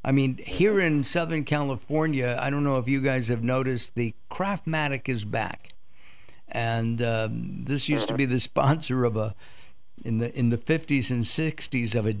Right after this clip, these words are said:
Speaker 1: of a movie show that, uh, aired on a local T V channel and was one of the main, main sponsors. Seventy years later, it's still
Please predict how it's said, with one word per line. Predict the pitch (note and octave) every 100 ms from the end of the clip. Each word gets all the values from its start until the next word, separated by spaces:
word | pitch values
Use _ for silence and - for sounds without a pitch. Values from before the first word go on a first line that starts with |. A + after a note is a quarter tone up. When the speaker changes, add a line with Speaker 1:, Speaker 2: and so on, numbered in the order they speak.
| G2+ -
Speaker 1:
of | A#2
a | A2 G#2 G2 - - - - - - - -
movie | A#2 C3+ D#3+ F3 D#3
show | A2+ C3+ G#2 F2+ A2 - - - - -
that, | G2+ A#2 A2+ - A#2+
uh, | A#2 A2 -
aired | B2+ B2+
on | A#2+ A#2
a |
local | A2+ A#2 A#2 A2
T | A2 B2 B2
V | B2+ B2+ B2 - -
channel | - B2 A2+ G2+ G2
and | G#2+
was | A#2 G#2+
one | B2
of | A#2+
the | A2
main, | A2 A#2 A2 G#2+ -
main | A2+ B2 A#2+
sponsors. | - - B2 A#2+ G#2 F2
Seventy | - - C3+ C3+ C3
years | B2 B2 A#2 A2
later, | C#3+ C#3+ A#2
it's | G#2 G#2 -
still | - B2+ A#2+ G#2+